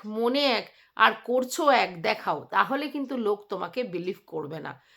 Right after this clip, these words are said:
তুমি যেটা বলে ভিউজ গেইন করেছো, তোমাকে সেই জায়গায় স্টিক থাকতে হবে। But তুমি কি করেছো? লোকের কাছে বলে এসেছো,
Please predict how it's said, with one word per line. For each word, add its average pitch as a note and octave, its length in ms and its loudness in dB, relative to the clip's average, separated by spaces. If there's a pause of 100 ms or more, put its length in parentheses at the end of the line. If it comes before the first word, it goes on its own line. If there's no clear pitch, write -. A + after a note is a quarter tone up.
(160)
তুমি D4 180 -2
যেটা A#3 400 4
বলে D#4+ 280 0
ভিউজ B3+ 460 0
গেইন A#3 240 0
করেছো, G#3 480 -2
তোমাকে B3 400 -6
সেই B3 320 -6
জায়গায় C4 480 0 (320)
স্টিক - 380 -6
থাকতে - 300 -2
হবে। C#3 300 -6 (220)
But G#3+ 120 -2 (240)
তুমি A3+ 200 -4
কি C4+ 180 -6
করেছো? D#4 480 -2 (320)
লোকের A#3 360 0
কাছে D4 240 -2
বলে A3+ 360 0
এসেছো, D4+ 420 -4